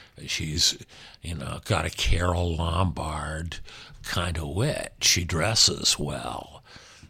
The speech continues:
I, yeah, she's a gas. I mean, you know, my wife, Helen Cano, the novelist herself, is, and easily the most brilliant person I've ever met,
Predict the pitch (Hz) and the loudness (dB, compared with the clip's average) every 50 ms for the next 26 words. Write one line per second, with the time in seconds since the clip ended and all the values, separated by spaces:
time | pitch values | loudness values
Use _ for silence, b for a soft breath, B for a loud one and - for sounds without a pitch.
0 | B - - - - - - - 131 - - 69 - 87 90 85 - - - 104 | B -12 -10 -8 -8 -6 -4 -4 -4 -4 -6 -6 -6 -4 -4 -2 0 0 2 2
1 | 101 101 95 - - 90 104 123 - - - - - - - - 76 76 85 85 | 2 2 2 0 -6 -8 -8 -4 -4 -4 -4 0 0 0 0 0 -2 -6 -6 -8
2 | B B B B B B B B B 95 101 95 73 62 - 71 67 - - - | B B B B B B B B B 4 4 4 4 0 -4 -4 -4 -6 -6 -6
3 | - 98 110 95 82 80 85 85 107 123 110 - - - - 95 78 78 80 - | -6 -4 -2 0 0 2 2 2 0 0 0 -2 -4 -4 -2 -2 -2 -2 -4 -6
4 | - 80 69 85 101 107 80 64 - 92 92 92 78 73 78 80 85 80 85 71 | -8 -6 -4 -4 -4 -4 -6 -8 -8 -6 -6 -6 -6 -4 -6 -6 -6 -6 -6 -4
5 | 69 - - - - - - - - - - - - - - - - 73 65 - | -4 -6 -6 -4 -2 -2 -2 -2 -2 -8 -14 -18 -20 -20 -16 -14 -12 -8 -6 -6
6 | - - B B B B B 87 98 117 180 180 - - 78 69 65 - 85 85 | -6 -6 B B B B B 6 8 10 10 10 8 6 4 -4 -4 -4 -4 -4
7 | - - 87 87 87 80 73 73 73 - - 73 73 - - - 87 80 78 76 | -2 -2 -2 0 0 -2 -2 -6 -10 -8 -6 -2 0 0 0 0 -2 -4 -4 -4
8 | 80 78 78 71 69 82 104 110 95 - - - | -4 -4 -4 -6 -4 -4 -4 -4 -4 -6 -8 -12